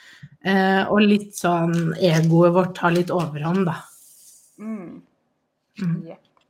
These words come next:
Speaker 2: Og jeg, det synes jeg er veldig spennende det du snakker om der, for dette er jo en av de tingene som jeg i hvert fall snakker mye med kunder om. Det der med at, så jeg må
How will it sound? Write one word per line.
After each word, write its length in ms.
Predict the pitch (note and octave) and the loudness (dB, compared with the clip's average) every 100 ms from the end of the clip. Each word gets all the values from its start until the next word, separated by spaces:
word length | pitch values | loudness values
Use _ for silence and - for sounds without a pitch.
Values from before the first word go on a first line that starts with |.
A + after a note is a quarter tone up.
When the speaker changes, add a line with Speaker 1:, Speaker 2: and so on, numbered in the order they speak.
| _ _ _ _ G3+ | _ _ _ _ -8
Speaker 2:
Og 240 | G#3+ - | -6 -4
jeg, 320 | A#3 A#3 - | -6 -8 -14
det 140 | G#3 A3+ | -14 -14
synes 80 | F#3+ | -10
jeg 80 | G3+ | -10
er 80 | |
veldig 160 | F#3 F#3 | -10 -12
spennende 240 | F#3 F3 | -16 -14
det 80 | E3+ | -14
du 60 | E3 | -14
snakker 240 | F3+ - | -20 -18
om 80 | E3+ | -14
der, 160 | F3 G3 | -12 -12
for 80 | F#3+ | -16
dette 240 | F3+ F3 | -10 -8
er 140 | E3+ | -8
jo 100 | F3+ - | -8 -12
en 240 | - F#3 F3+ | -14 -12 -10
av 80 | F3 | -12
de 80 | F3 | -14
tingene 300 | E3 D#3+ E3+ | -16 -16 -16
som 160 | F3+ E3+ | -16 -12
jeg 160 | E3 | -12
i 40 | F3 | -14
hvert 80 | F3 | -18
fall 160 | F3 - | -20 -20
snakker 240 | F3+ F3 | -18 -16
mye 140 | E3+ E3 | -16 -18
med 80 | |
kunder 320 | - D#3+ D3+ F#3 | -18 -18 -14 -14
om. 100 | G#3+ - - - | -6 -6 -6 -8
Det 160 | F#3 | -12
der 80 | E3 | -10
med 160 | E3 F3+ | -10 -14
at, 160 | _ _ _ _ | _ _ _ _
så 140 | F3+ | -20
jeg 80 | |
må 80 | - | -20